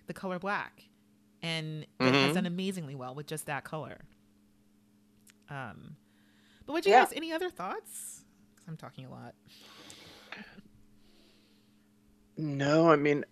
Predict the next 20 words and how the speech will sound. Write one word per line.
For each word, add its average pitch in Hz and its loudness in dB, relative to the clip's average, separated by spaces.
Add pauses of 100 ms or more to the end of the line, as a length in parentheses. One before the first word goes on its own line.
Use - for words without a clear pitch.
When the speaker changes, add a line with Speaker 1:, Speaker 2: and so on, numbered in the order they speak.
Speaker 2:
I, 135 8 (100)
not 143 8
for 131 6
me. 127 10
I 113 8
think 120 0
you, 113 2
I 117 0
think 123 -2
you, 113 4 (120)
you 113 2 (200)
laid 113 10
it 110 10
out 110 10
really 98 2
well. 98 8
It's - -2
like, 90 2 (560)
there's, 95 4
Speaker 3:
Oh. - -20